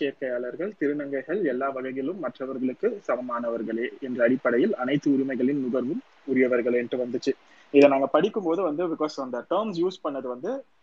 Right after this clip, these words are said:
ஓரின சேர்க்கையாளர்கள்ன்றது வந்து ஒரு அஃபென்சிவ் டெர்ம். ஆம், so அதுக்கு அது வந்து வயலட்டும் கிரீஷும் வந்து எழுதியிருந்தாங்க. ஆம், ஆ, நம்ம, ஆ, பேராசிரியருக்கு எழுதினாங்க. எழுதி, ஆ,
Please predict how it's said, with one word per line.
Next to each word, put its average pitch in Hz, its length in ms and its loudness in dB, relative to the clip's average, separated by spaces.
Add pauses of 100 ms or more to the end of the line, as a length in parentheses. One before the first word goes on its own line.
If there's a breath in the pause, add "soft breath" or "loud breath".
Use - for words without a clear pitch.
(200)
ஓரின 170 360 0
சேர்க்கையாளர்கள்ன்றது 131 760 -4
வந்து 120 220 -6
ஒரு 160 200 2
அஃபென்சிவ் 139 460 -2 (100)
டெர்ம். 123 420 -4 (420 soft breath)
ஆம், 131 440 0
so 170 180 0
அதுக்கு 147 380 -2
அது 135 320 -2
வந்து 175 240 -6
வயலட்டும் 175 720 -6
கிரீஷும் 151 380 -2
வந்து 135 280 -6
எழுதியிருந்தாங்க. 135 680 -2 (100)
ஆம், 123 400 -8 (160)
ஆ, 123 40 -12 (280)
நம்ம, 123 280 -6 (460 soft breath)
ஆ, - 160 4
பேராசிரியருக்கு 147 640 2
எழுதினாங்க. 127 540 -4
எழுதி, 143 640 0
ஆ, 120 300 -2